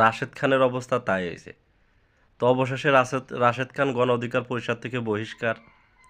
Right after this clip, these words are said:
তা তাকে যে দল নমিনেশন দেছে, তা ঝিনাইদহ থেকে তার নমিনেশন দিয়েছে। তা ঝিনাইদহ যদি সে যায়, বিএনপির কর্মীরা যারা সতেরো বছর ধরে কষ্ট করছে, এই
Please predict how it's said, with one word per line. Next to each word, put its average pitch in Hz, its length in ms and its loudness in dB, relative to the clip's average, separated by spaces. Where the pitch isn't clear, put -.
তা 110 80 -2
তাকে 117 260 4
যে 143 100 6
দল 135 120 8
নমিনেশন 127 460 2
দেছে, 104 260 -2
তা 101 60 -8
ঝিনাইদহ 135 560 6
থেকে 127 240 0
তার 127 220 4
নমিনেশন 110 460 0
দিয়েছে। 87 240 -10
তা 110 60 -4
ঝিনাইদহ 123 440 4
যদি 131 260 -2
সে 131 100 0
যায়, 101 260 4
বিএনপির 123 560 -2
কর্মীরা 127 360 2
যারা 110 200 4
সতেরো 135 340 -4
বছর 117 240 -4
ধরে 101 180 -4
কষ্ট - 260 -4
করছে, - 300 -8
এই 120 160 2